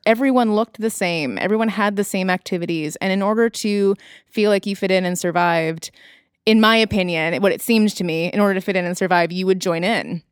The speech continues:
Try to fit in as much as you could. And my parents, being fr-, outsiders, they did not have the same ideal about skiing or field hockey as everyone else in the town did. So they didn't really give a shit if I played sports, and I didn't really understand what the point was.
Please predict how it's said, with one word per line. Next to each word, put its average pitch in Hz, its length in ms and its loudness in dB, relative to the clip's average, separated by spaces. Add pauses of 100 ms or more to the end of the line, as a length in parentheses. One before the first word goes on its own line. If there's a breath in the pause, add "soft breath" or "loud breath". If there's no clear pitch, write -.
(460)
Try 226 140 4
to 214 80 0
fit 185 160 -2
in 170 100 -4
as 170 100 -6
much 170 140 -4
as 170 100 -6
you 156 60 -8
could. - 480 -2
And 214 100 0
my 214 120 2
parents, 220 520 0
being 202 320 -2
fr-, 196 120 -10 (120)
outsiders, 175 720 0
they 190 120 -2
did 185 160 -4
not 190 440 2
have 185 300 0
the 180 80 -4
same 190 260 -4
ideal 175 380 -2
about 175 240 0
skiing 170 640 -8
or 180 180 -2
field 175 320 -4
hockey 165 420 -6
as 165 380 -4 (380 loud breath)
everyone 196 360 2
else 170 220 -4
in 180 60 -6
the 160 80 -4
town 165 320 -6
did. 185 320 -2
So 196 100 -2
they 208 100 2
didn't 208 280 -4
really 175 180 -2
give 240 140 -4
a 277 40 -2
shit 170 200 -2
if 151 100 -4
I - 80 0
played 151 260 -4
sports, - 600 -2
and - 120 -4
I 202 80 4
didn't 233 200 2
really 185 180 0
understand 180 380 0
what 175 100 -2
the 180 80 -2
point 175 240 -4
was. 190 460 0